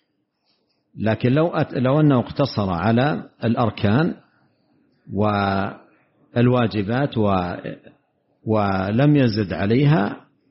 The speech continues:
أجزأه ذلك، كما سيبينه الشيخ رحمه الله. لكن الأكمل أن يحرص على ماذا؟ على كل الأعمال التي فعلها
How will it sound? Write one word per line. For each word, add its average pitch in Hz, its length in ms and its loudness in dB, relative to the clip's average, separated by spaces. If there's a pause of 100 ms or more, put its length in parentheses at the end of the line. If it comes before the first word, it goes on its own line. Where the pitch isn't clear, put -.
(140)
أجزأه 131 560 0
ذلك، 87 420 -6 (720)
كما 117 240 2
سيبينه 110 800 2 (540)
الشيخ 104 420 -2
رحمه 92 420 0
الله. 78 280 -8 (480)
لكن 123 320 0
الأكمل 175 720 0 (320)
أن 123 120 4
يحرص 135 560 0
على 110 240 0
ماذا؟ 101 460 0 (680)
على 127 180 0
كل 185 320 -2
الأعمال 107 480 -2
التي 98 360 -4
فعلها 104 640 0